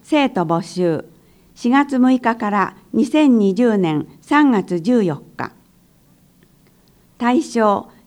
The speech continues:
新四年生。費用、一万円。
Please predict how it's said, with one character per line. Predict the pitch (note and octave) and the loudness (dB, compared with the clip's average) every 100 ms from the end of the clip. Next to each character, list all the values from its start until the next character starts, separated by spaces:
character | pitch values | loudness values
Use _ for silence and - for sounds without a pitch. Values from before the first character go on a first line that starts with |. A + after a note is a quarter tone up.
| - | -8
新 | - C4 C4 | 0 2 4
四 | A3+ | 4
年 | A#3 C4+ A3+ | 4 4 2
生。 | - F3+ C#3+ A2+ - _ _ _ _ _ _ _ _ _ _ _ _ | -2 -6 -6 -8 -16 _ _ _ _ _ _ _ _ _ _ _ _
費 | B3 B3+ | -4 0
用、 | G3 C3+ - | 0 0 -4
一 | F#3 F#3 B3+ | -8 -2 4
万 | B3+ A3+ | 4 4
円。 | A3 G3 E3+ - | 2 0 0 -4